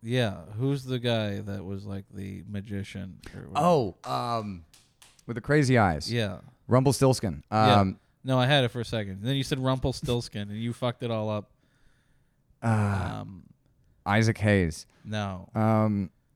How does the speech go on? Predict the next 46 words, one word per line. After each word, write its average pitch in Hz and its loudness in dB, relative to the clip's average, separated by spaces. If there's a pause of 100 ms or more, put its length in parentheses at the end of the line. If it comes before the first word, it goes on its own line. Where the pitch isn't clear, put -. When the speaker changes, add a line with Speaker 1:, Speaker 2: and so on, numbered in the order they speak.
(240)
Speaker 1:
Uh, 107 -6
Rasputin. 117 -4
Speaker 2:
Rasputin. 113 0 (120)
Speaker 1:
So, 131 4
yeah, 143 6
like, 127 2
Speaker 2:
<laughs> 123 -2
Speaker 1:
Rasputin's 131 -4
there. 127 -2 (100)
He's 117 -6
in 113 -6
World 120 -2
War 117 0
Two 135 0 (160)
<laughs> - -20
somehow. 123 -6
I 123 -8
think 196 -6
he 160 -4
died 131 -4
in, 127 -6
like, 120 -4 (720)
eighteen 131 -6
something. 131 -4
Speaker 2:
Yeah, 151 8
they 131 8
killed 175 6
him 180 6
in, 156 8
like, 113 6
nineteen 107 4
eighteen. 95 4
Speaker 1:
Yeah. 110 2 (320)
Well, 117 -4 (160)
Speaker 2:
It's - 0
a 135 6
great 110 4
Speaker 1:
they, 104 -4
they 104 8
Speaker 2:
murder 101 6
Speaker 1:
never 117 4
Speaker 2:
story, 87 2
Speaker 1:
killed 87 0
Speaker 2:
by 90 4
the 90 2
way. 92 2